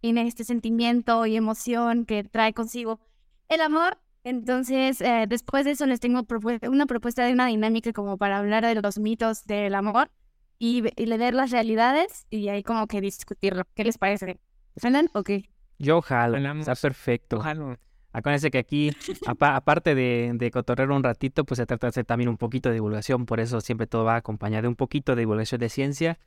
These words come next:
Speaker 2: Por lo tanto, estamos aquí hoy para hablar de ciencia y amor. Y pues a darle,
Speaker 3: Realmente.
Speaker 2: a darle, a
Speaker 3: O sea,
Speaker 2: darle.
Speaker 3: ¿qué es ciencia, no? No son amarres. O bueno, ¿qué?
Speaker 2: También podemos hablar
Speaker 3: Es agua de
Speaker 2: ¿qué hay,
Speaker 3: calzón
Speaker 2: qué hay
Speaker 3: también.
Speaker 2: detrás de, qué hay detrás del agua de calzón? Podemos hablar, ¿no?
Speaker 3: Sí, exactamente.
Speaker 2: <laughs>
Speaker 3: Hay anfetaminas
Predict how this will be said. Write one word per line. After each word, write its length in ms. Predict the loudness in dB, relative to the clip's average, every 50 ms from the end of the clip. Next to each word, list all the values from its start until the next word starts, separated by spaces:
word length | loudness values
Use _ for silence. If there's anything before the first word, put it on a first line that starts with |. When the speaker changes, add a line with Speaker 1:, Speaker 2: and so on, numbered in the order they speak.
| _ _ -20 -16 -6
Speaker 2:
Por 120 | -2 0 0
lo 80 | 2
tanto, 240 | 2 0 0 0 -2
estamos 320 | -2 0 0 0 2 0 -2
aquí 200 | -4 -2 0 0
hoy 120 | 0 0
para 140 | 0 -2 -2
hablar 200 | 0 0 0 0
de 100 | -2 -2
ciencia 480 | 0 2 2 2 2 0 0 0 0
y 80 | 2 0
amor. 300 | 0 -2 -2 -4 -4 -6 -8 -16 -20 -20 -20 -20 -20 -20 -20 _ -8
Y 140 | -6 -6 -4
pues 200 | -4 -4 -4 -2
a 80 | 0 2
darle, 280 | 4 4 4 4 2 0
Speaker 3:
Realmente. 500 | -2 -2 -2 -4 -4 -6 -8 -10 -10 -16 -20 -20 _ _ _ _ _ _ _ _ _ -14
Speaker 2:
a 100 | -10 -8
darle, 300 | -4 -2 -2 0 0 0
a 40 | 0
Speaker 3:
O 40 | 2
sea, 100 | 0 0
Speaker 2:
darle. 120 | 0 0
Speaker 3:
¿qué 100 | 2 0 0
es 60 | 2
ciencia, 380 | 2 0 0 0 0 0 0 2
no? 200 | 0 0 0 0
No 120 | 0 0
son 160 | 0 0 2 2
amarres. 640 | 2 2 0 -2 -2 -2 -2 -2 -2 -4 -6 -12 _ _ -20 -20 -20 -20 _ _ _ _ _ _
O 80 | -6 -4
bueno, 220 | -2 0 0 -2
¿qué? 180 | -2 -6 _ _ _ -20 -20 -20 -20 -20 _ _ _ _ _ _ _ _ _
Speaker 2:
También 240 | -4 -2 -2 2 4
podemos 300 | 4 6 6 6 4 2
hablar 260 | 2 2 4 4 2 2
Speaker 3:
Es 120 | 0 0
agua 220 | -2 -2 -2 -2
de 140 | -2 -4 -6
Speaker 2:
¿qué 220 | -8 -2 2 4 4
hay, 80 | 4
Speaker 3:
calzón 180 | 2 -2 -6 -2
Speaker 2:
qué 80 | 2 2
hay 60 | 4
Speaker 3:
también. 40 | 4
Speaker 2:
detrás 380 | 4 2 2 2 2 2 2
de, 180 | 2 0 0 0
qué 100 | 2 2
hay 60 | 2 2
detrás 260 | 2 2 2 0 2
del 100 | 2 4 4
agua 140 | 4 4 2
de 80 | 0
calzón? 400 | -2 -4 -4 -4 -2 -2 -2 0
Podemos 300 | 0 0 0 0 0 -2 -2
hablar, 320 | 0 2 2 2 2 0
¿no? 180 | -2 -4 -6 -8
Speaker 3:
Sí, 320 | -12 -16 -20 -20 -20 -20 -20
exactamente. 640 | -8 -6 -2 0 2 0 0 0 -2 -4 -2 -4 -4
Speaker 2:
<laughs> 280 | -2 -4 -6 -6 -4
Speaker 3:
Hay 220 | -2 -2 0 0 0
anfetaminas 840 | -2 -2 -2 -2 -2 0 0 2 2 2 2 0 0 -2 -6 -8